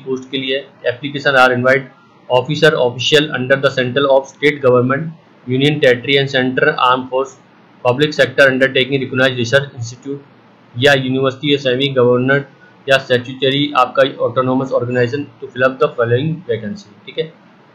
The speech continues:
यहाँ पे आप देख सकते हैं जो vacancy है सीए आपकी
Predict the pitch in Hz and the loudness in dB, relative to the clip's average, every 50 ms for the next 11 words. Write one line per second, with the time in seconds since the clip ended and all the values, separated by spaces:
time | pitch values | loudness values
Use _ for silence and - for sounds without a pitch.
0 | - - 139 139 147 156 185 175 165 160 160 160 156 - - - 160 156 156 156 | -10 -2 0 0 2 2 4 4 4 4 2 -2 -2 -2 -4 0 2 2 2 2
1 | 156 143 139 131 135 143 139 135 - 156 151 151 151 143 - - 165 165 160 - | 2 2 2 2 2 0 -2 -2 -4 -2 0 0 0 0 -4 -4 -2 -2 -2 -2
2 | 139 143 143 147 143 - - - _ _ _ _ _ - 120 123 127 127 - - | -4 -2 -2 -2 -4 -6 -12 -20 _ _ _ _ _ 0 2 2 2 2 0 -6
3 | 143 139 139 | -4 -4 -4